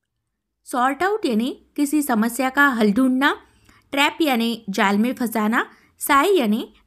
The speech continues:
आह भरना। क्रिमिनल्स मतलब अपराधी। रिटॉर्ट यानी त्वरित प्रत्युत्तर देना। आगे बढ़ते हैं। हाउस ब्रेकर यानी सेंधमार। मॉनसून्स यानी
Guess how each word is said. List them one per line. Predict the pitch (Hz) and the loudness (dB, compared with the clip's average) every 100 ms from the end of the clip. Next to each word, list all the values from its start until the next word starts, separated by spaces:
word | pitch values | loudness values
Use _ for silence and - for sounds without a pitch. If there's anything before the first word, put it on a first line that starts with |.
| - | -4
आह | 240 349 370 | -4 -2 -4
भरना। | 294 220 214 - - _ _ _ | -2 0 -2 -2 -12 _ _ _
क्रिमिनल्स | 285 294 320 392 440 349 | 0 0 0 -2 -6 -4
मतलब | 269 247 233 - | -6 -4 -8 -6
अपराधी। | 220 214 226 214 254 359 - _ _ _ _ | -6 -2 -2 0 0 -2 -8 _ _ _ _
रिटॉर्ट | 220 285 349 370 415 | -8 -4 0 0 0
यानी | 285 214 233 539 _ _ _ _ _ _ | 0 2 0 -4 _ _ _ _ _ _
त्वरित | 277 349 269 - _ _ _ | -4 -2 -2 -6 _ _ _
प्रत्युत्तर | 254 214 254 247 240 | -8 -6 -8 -4 -2
देना। | 202 196 190 208 - _ _ _ _ _ | 2 0 0 -6 -12 _ _ _ _ _
आगे | 208 208 220 | -6 -4 -2
बढ़ते | 214 208 | -2 -2
हैं। | 214 254 427 _ _ _ _ _ | -2 -2 -6 _ _ _ _ _
हाउस | - 254 320 | -2 -2 0
ब्रेकर | 339 359 403 | 0 0 2
यानी | 392 262 226 226 - | 2 2 0 -2 -8
सेंधमार। | - 240 214 214 214 240 349 - _ _ _ _ 226 | -4 2 4 6 6 4 0 -6 _ _ _ _ -8
मॉनसून्स | 240 285 302 370 370 | -4 -4 -2 -4 -2
यानी | 330 262 247 240 | -2 0 -2 -4